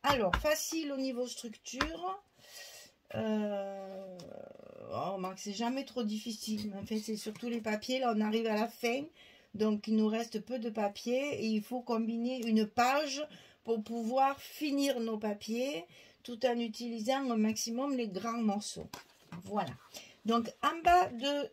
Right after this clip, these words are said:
cette page numéro huit, on va faire une grande pochette. Donc, vingt-neuf sur neuf. Et du côté vingt-neuf, on va plier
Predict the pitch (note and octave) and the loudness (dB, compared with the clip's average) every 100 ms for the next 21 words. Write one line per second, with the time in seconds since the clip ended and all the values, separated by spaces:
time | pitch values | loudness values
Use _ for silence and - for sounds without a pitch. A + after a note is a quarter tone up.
0 | F#3+ - C#4 C4 - A3 G3 F#3 B3+ B3+ | -8 -2 -2 -2 -2 -2 -2 -2 2 2
1 | C#4+ A#3+ G#3+ G3+ F#3 F#3+ G3+ D#4 B4 - | 2 0 2 2 0 -4 2 4 4 2
2 | - - - - - _ _ _ _ _ | -14 -14 -20 -20 -20 _ _ _ _ _
3 | - - F3 G#3+ B3 C4+ B3 A3+ G#3 F3+ | -20 -8 -2 2 2 2 0 0 -2 0
4 | A#3 C4 A3 G3+ F#3 F#3 G#3+ F4 F#4+ - | -2 -2 -4 -4 -2 -2 -2 -2 -4 -6
5 | - - - G#3 A3 G#3+ B3 D#4 - D4 | -20 -20 -12 -2 2 4 4 2 0 0
6 | C4 C4+ - - A3 G#3 - - - - | 0 0 -2 -2 0 2 0 -4 -12 -20
7 | - _ _ _ _ _ _ _ _ _ | -20 _ _ _ _ _ _ _ _ _
8 | _ _ - - - - - A#3 A3 C4+ | _ _ -14 -14 -14 -20 -4 -2 0 -2
9 | D4 C4+ C4 A3+ A3+ G#3+ G#3+ A#3 D4 C#4 | -4 -2 0 2 0 0 0 0 -2 -2
10 | A#3+ A3+ G#3+ A3 G#3 G3+ | 0 -2 -2 -2 2 2